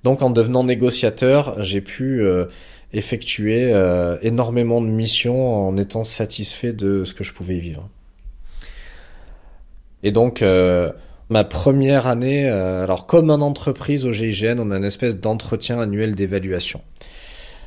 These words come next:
Donc, euh, je me retrouve dans le bureau de mon, de mon capitaine, euh, la première année, et qui me dit, « Bah, écoute, David, c'est super, euh, je suis content de toi.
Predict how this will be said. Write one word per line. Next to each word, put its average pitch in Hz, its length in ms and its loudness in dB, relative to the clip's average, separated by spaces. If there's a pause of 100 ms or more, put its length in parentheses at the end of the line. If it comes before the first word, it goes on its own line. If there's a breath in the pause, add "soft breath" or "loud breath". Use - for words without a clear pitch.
(140 loud breath)
Donc, 151 360 4
euh, 101 220 6
je 107 80 -4
me 117 60 4
retrouve 143 240 -2
dans 135 100 4
le 120 80 2
bureau 117 260 4
de 107 140 2
mon, 98 400 2
de 92 60 -2
mon 101 160 0
capitaine, 120 580 0
euh, 95 220 2
la 95 100 2
première 117 380 0
année, 117 300 4
et 151 40 2
qui 113 140 -4
me 104 100 2
dit, « 131 300 0
Bah, 90 180 2
écoute, 120 200 -4
David, 110 280 0
c'est 110 100 -6
super, 101 440 -2
euh, 95 200 0
je 85 60 -6
suis - 100 -18
content 123 260 -4
de 101 60 -6
toi. 107 520 2